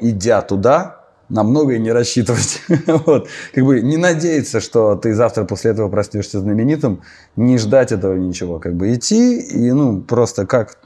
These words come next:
ты ходишь каждый день на работу или куда-то ещё,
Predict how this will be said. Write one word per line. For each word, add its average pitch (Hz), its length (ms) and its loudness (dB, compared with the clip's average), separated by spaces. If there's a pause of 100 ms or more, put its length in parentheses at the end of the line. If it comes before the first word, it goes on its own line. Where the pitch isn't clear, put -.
(240)
ты 104 260 -2
ходишь 101 500 -2
каждый 101 300 -2
день 98 200 -2
на 101 120 -2
работу 156 400 0
или 95 140 -2
куда-то 104 340 -2
ещё, 90 300 -6